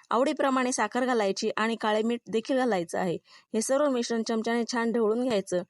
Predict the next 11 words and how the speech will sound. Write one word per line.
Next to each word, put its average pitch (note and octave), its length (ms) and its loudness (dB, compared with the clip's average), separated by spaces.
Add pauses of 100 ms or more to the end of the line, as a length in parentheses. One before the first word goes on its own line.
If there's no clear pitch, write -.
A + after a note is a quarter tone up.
(340)
आणि A3+ 200 0
तुम्हाला C4 260 2
जर D4 180 0
आवडत A#3 320 0
असेल A3 300 -2
तर A3 80 0
ग्लासमध्ये A3 560 0 (100)
एक G#3+ 220 -2
आईस G#3 240 0
क्यूब B3 140 -2
घालायचा. F#3+ 420 -2